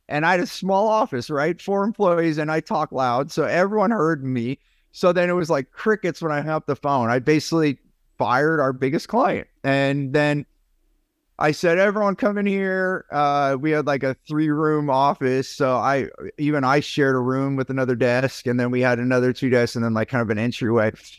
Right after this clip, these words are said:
So everyone came into the one room I was in, and I was like, it was so quiet. Everyone's scared. And the person that knew they got hired for that client was like, "What's gonna happen to my job?"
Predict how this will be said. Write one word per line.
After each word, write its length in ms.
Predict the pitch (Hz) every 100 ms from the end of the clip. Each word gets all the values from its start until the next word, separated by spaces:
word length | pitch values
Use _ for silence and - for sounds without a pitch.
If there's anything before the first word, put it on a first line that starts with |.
| _ _
So 320 | - 143 131
everyone 400 | 139 165 165 156
came 320 | 170 160 151
into 320 | 151 147 151
the 80 | 139
one 180 | 139 139
room 200 | 139 139
I 100 | 143
was 200 | 147 135
in, 140 | 143
and 140 | 135 123
I 80 | 123
was 120 | 127
like, 200 | 120 - _ _ _ _ _
it 80 | -
was 160 | 127 117
so 300 | - 143 131
quiet. 380 | - 123 123 127
Everyone's 360 | 127 131 131
scared. 680 | - - 127 120 123 120 120
And 140 | 143
the 60 | 143
person 400 | - 185 160 165
that 140 | 135
knew 400 | 131 151 190 208
they 160 | 160 147
got 200 | 139 131
hired 600 | 147 135 190 165 113 -
for 100 | 131
that 280 | 131 131 -
client 580 | 143 139 170 147 107 117
was 180 | 131
like, 200 | 135 113
"What's 340 | 127 160 151 -
gonna 160 | 160
happen 180 | 151 147
to 60 | 147
my 140 | 127
job?" 760 | 123 170 156 156 156 151 151